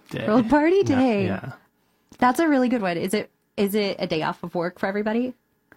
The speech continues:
Speaker 1: Yeah,
Speaker 2: World
Speaker 1: definitely.
Speaker 2: Party
Speaker 1: Uh,
Speaker 2: Day.
Speaker 1: yeah, no one is allowed to work,
Speaker 2: No one's allowed to
Speaker 1: actually.
Speaker 2: work.
Speaker 1: Yeah.
Speaker 2: Do we all go to the same place and, and go to a party?
Speaker 1: Um,
Speaker 2: Or you go
Speaker 1: probably not everyone in the world. Um, we would probably s-, wanna spread out a little bit.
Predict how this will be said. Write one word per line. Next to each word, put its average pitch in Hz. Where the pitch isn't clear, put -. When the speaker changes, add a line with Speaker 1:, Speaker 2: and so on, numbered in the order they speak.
Speaker 1:
Yeah, 131
Speaker 2:
World 202
Speaker 1:
definitely. 180
Speaker 2:
Party 151
Speaker 1:
Uh, 151
Speaker 2:
Day. -
Speaker 1:
yeah, 104
no 104
one 104
is 101
allowed 101
to -
work, 127
Speaker 2:
No 190
one's 208
allowed 214
to 208
Speaker 1:
actually. 185
Speaker 2:
work. 175
Speaker 1:
Yeah. -
Speaker 2:
Do 208
we 202
all 196
go 180
to 190
the 190
same 190
place 180
and, 165
and 180
go 170
to 202
a 196
party? 277
Speaker 1:
Um, 110
Speaker 2:
Or 208
you 190
go 175
Speaker 1:
probably 151
not 131
everyone 110
in 104
the 98
world. 104
Um, 113
we 117
would 110
probably 120
s-, -
wanna 120
spread -
out 117
a 127
little 117
bit. 123